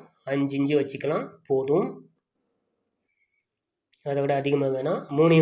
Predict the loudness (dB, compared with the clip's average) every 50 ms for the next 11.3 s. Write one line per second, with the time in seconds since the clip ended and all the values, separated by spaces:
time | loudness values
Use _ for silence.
0 | 6 4 2 0 -2 -2 0 0 0 0 0 0 -2 -4 -4 -6 -10 -12 -12 -14
1 | -14 -16 -20 _ _ _ _ _ _ _ -14 -14 -10 -10 -8 -6 -4 -6 -6 -8
2 | -10 -16 _ _ _ _ _ _ _ _ _ _ _ _ _ _ _ _ _ _
3 | _ _ _ _ _ _ _ _ _ -4 0 0 2 2 2 2 0 -2 -6 -6
4 | -4 -4 -4 -4 -8 -12 -18 -20 -18 -14 -12 -12 -10 -10 -12 -14 -14 -16 -18 -20
5 | _ _ _ _ _ _ _ _ _ _ _ _ _ _ _ _ _ _ _ _
6 | _ _ _ _ _ _ _ _ _ _ _ _ _ _ -8 -8 -6 -6 -6 -6
7 | -4 -2 -2 -2 -4 -6 -8 -14 -20 _ _ _ _ _ _ _ _ _ _ _
8 | _ _ _ _ _ _ _ _ _ _ _ _ _ _ _ _ _ _ _ _
9 | _ _ _ _ _ _ _ _ _ _ _ _ _ _ _ _ _ _ _ _
10 | _ _ -20 -10 -2 2 4 4 6 6 4 6 4 4 6 6 6 6 6 6
11 | 4 2 2 2 4 4